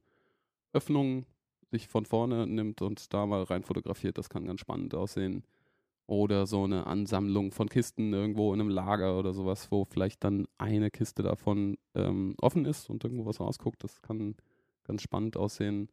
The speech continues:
Oder wenn man sich jetzt selber was, was komponieren will, so ein, eine ganze Reihe von, oder ein, ein, so, so ein ganzes Feld von, von solchen, äh,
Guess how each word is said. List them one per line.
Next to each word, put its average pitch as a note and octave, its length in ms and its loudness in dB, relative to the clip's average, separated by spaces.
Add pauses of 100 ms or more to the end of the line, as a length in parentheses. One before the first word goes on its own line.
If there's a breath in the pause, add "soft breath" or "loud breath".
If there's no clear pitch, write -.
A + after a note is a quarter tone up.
Oder B2 500 10 (100)
wenn A#2 280 2
man A2+ 100 4
sich A2+ 220 -8
jetzt G#2+ 140 -6
selber G#2 220 2
was, - 240 -2
was A2 140 -2
komponieren G#2+ 540 0
will, G#2 180 4
so G2 280 2
ein, G2 420 0
eine G2 180 -4
ganze G2 560 -6
Reihe G2+ 260 0
von, - 340 -2
oder - 220 0
ein, F#2 240 -4
ein, F#2 180 -4
so, F#2 180 -2
so - 80 -8
ein F#2+ 80 -2
ganzes G2 200 -4
Feld A2 320 0
von, G#2 320 -4
von G#2 220 -6
solchen, F2 480 -4
äh, F2 240 -2